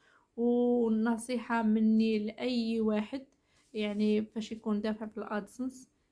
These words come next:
يعني يمشي لبلاصه، مثلا حنا في فاس، آه، كاينين، كاين البوسطه د الحي ديالنا، كل واحد والحي ديالو دا-، عنده بوسطه الرقم ديالها.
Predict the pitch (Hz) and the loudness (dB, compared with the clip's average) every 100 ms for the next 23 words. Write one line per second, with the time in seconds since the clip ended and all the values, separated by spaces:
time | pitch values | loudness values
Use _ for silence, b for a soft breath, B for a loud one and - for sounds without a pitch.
0 | _ 220 214 214 220 226 214 - 226 214 | _ -6 0 2 4 2 2 0 -2 0
1 | 208 220 214 220 214 220 208 208 202 214 | 0 0 0 0 -2 -2 -4 -4 -6 -4
2 | 214 - 339 370 - 320 214 208 202 202 | -4 -4 -8 -8 -10 -6 -2 -2 -2 -6
3 | 208 _ _ - 220 - 214 208 202 202 | -12 _ _ -20 -18 -6 -4 -4 -6 -8
4 | 220 - - 294 247 208 233 - 220 214 | -10 -14 -12 -4 -2 -2 -4 -4 -8 -8
5 | - 208 185 226 262 220 214 220 262 269 | -6 -6 0 0 2 4 2 2 0 0
6 | 277 294 269 - 220 214 208 180 208 208 | -2 -4 -6 -4 -4 -4 -4 -2 -2 0
7 | 277 302 226 214 208 - _ 226 202 196 | -2 -2 -2 -2 -4 -10 _ -8 -6 -6
8 | 196 208 208 208 202 202 208 190 202 202 | -6 -6 -8 -8 -8 -8 -8 -6 -4 -4
9 | 190 208 | -4 -6